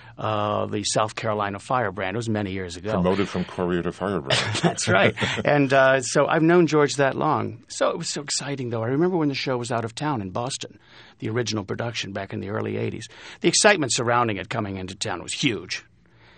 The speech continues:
Speaker 1: Very much like The Producers. I mean, everyone wanted to see it. So I, I got there as soon as I could, and I wasn't disappointed a bit.
Speaker 2: Did you see it in Boston?
Speaker 1: No.
Speaker 2: No.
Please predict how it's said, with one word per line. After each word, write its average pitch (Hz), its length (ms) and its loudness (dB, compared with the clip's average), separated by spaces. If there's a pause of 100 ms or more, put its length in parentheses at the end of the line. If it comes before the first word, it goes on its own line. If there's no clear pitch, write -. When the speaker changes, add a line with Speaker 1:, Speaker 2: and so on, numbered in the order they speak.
(200)
Speaker 1:
Very 165 120 6
much 135 160 4
like 123 140 2
The 135 80 -4
Producers. 120 560 -2
I - 20 -4
mean, 113 180 -2
everyone 120 500 2
wanted 117 320 4
to 110 60 -2
see 95 260 0
it. 90 180 -10 (320)
So 139 320 2
I, 120 220 0
I - 20 0
got 123 260 -4
there 117 180 0
as 113 140 0
soon 120 160 0
as 110 100 -4
I 101 100 -6
could, 110 180 -8
and 101 100 -4
I 95 60 -8
wasn't 98 340 -8
disappointed 95 640 -10
a 90 60 -12
bit. 92 260 -12 (380)
Speaker 2:
Did 90 180 -2
you 80 60 -4
see - 160 0
it 85 60 0
in 80 80 -2
Boston? 107 420 -6 (180)
Speaker 1:
No. 127 300 2
Speaker 2:
No. 78 140 -2